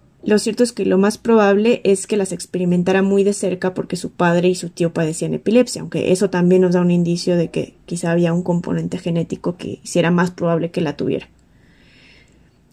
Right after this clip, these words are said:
Pero también su padre era médico y Tennyson disfrutaba leer las descripciones de los libros de la biblioteca de su papá. Contaba que al hacerlo se imaginaba teniendo todas las enfermedades en el mundo igual que un estudiante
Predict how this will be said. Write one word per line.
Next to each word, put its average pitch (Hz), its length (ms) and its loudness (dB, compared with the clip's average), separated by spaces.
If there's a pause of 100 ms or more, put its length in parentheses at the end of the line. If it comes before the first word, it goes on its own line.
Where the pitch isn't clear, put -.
(120)
Pero 302 240 6
también 285 400 6
su 220 160 -4
padre 175 260 4
era 185 140 4
médico 208 580 4 (460)
y 226 100 2
Tennyson 214 460 0
disfrutaba 190 480 2
leer 185 240 4
las 185 160 2
descripciones 180 640 -4
de 175 80 -2
los 170 160 -4
libros 175 340 0
de 175 80 -2
la - 120 -2
biblioteca - 580 -4
de 113 100 -4
su - 160 -12
papá. - 340 -8 (1600)
Contaba 185 560 4
que 196 80 -2
al 175 120 0
hacerlo 190 440 -2
se 202 140 -6
imaginaba 175 560 0
teniendo 180 400 0
todas 185 260 0
las 175 160 -4
enfermedades 175 720 -2
en 185 80 0
el 185 120 2
mundo 185 300 2
igual 175 300 2
que - 100 -8
un 180 60 0
estudiante 180 760 0